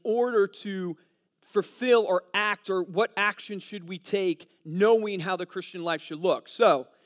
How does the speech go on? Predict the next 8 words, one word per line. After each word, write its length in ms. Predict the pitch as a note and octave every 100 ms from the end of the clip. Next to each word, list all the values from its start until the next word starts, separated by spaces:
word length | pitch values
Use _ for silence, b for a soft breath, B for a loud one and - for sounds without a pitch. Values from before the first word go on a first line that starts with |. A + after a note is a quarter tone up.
| b -
picking 340 | G#3 - A#3
up 300 | G3+ F#3+ F#3
verse 340 | E3 G3 G3 F#3+
one, 480 | F#3 E3+ E3 E3 - _ _ _ _
going 300 | F3+ F3+ F3+
through 220 | - F3+
verse 260 | E3 E3 -
seventeen. 680 | F3 D3+ D3+ - C#3 B2